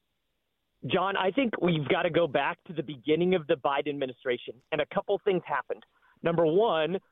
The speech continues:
they were begging Iran to re-enter the nuclear deal, which essentially told Iran that America was weak and that they could sow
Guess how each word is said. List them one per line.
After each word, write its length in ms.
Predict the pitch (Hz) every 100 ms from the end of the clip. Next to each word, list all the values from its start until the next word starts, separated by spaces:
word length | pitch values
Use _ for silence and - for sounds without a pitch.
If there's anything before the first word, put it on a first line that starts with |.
| _
they 300 | 143 160 170
were 260 | 220 208 175 135 -
begging 560 | 147 160 170 208 208 202
Iran 720 | 170 151 160 156 156 156 151 -
to 100 | 156
re-enter 640 | 139 160 160 170 - 170
the 80 | 143
nuclear 480 | 139 143 165 143 135
deal, 480 | 123 127 117 117 127 _ _
which 200 | - 170 -
essentially 540 | 160 226 220 202 180 -
told 200 | 196 170
Iran 440 | 151 147 156 156
that 120 | 147
America 500 | 143 143 151 160 -
was 240 | 147 127 131 117
weak 240 | 151 190 - - _ -
and 180 | 156 143
that 140 | 147 -
they 140 | 156
could 180 | - 160 -
sow 160 | 160